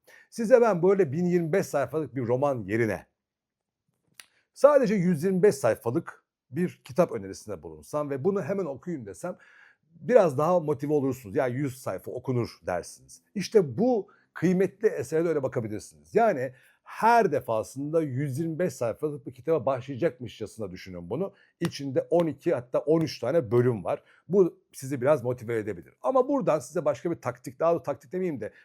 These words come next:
bir öneride bulunmak istiyorum. Çünkü bu kitap okuma konusu çok gözünde büyütülüyor insanların. Hele ki çağımızın o hızlı iletişim, e, devrinde herkesin pek bir zamanı yok.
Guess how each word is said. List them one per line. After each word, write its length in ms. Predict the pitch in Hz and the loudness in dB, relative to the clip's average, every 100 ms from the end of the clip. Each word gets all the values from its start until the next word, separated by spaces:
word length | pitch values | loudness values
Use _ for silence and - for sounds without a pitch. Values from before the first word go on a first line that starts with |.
| - | 0
bir 60 | |
öneride 340 | 220 220 208 196 | 4 6 8 6
bulunmak 320 | 135 95 90 | 2 -4 -10
istiyorum. 420 | - - 92 170 - - | -14 -12 -6 -6 -8 -20
Çünkü 220 | - 202 | -10 -6
bu 80 | 208 | -6
kitap 280 | - 131 269 | -6 2 4
okuma 280 | - 185 180 | 4 -2 -4
konusu 240 | 170 185 | -4 -4
çok 180 | 240 143 | -4 -2
gözünde 340 | 139 113 101 | -2 -2 -6
büyütülüyor 380 | 92 90 90 90 | -8 -12 -12 -12
insanların. 420 | 95 92 95 92 | -12 -8 -8 -6
Hele 140 | 113 135 | -6 -8
ki 160 | 139 | -10
çağımızın 480 | 127 143 127 131 120 | -8 -4 -2 -4 -4
o 140 | 131 95 | -4 -4
hızlı 400 | 120 117 143 143 _ - | -6 2 2 2 _ -12
iletişim, 400 | 120 123 - 135 | -8 -8 -8 -10
e, 240 | 127 - 110 107 104 98 | -12 -12 -12 -10 -12 -14
devrinde 680 | 104 92 120 123 110 110 98 | -18 -6 0 0 0 -6 -4
herkesin 520 | 120 127 117 113 104 | -4 -4 -8 -10 -12
pek 240 | - 151 - | -10 -12 -8
bir 40 | |
zamanı 460 | 110 98 92 90 80 | -6 -4 -4 -8 -4
yok. 320 | 127 - - | -4 -6 -20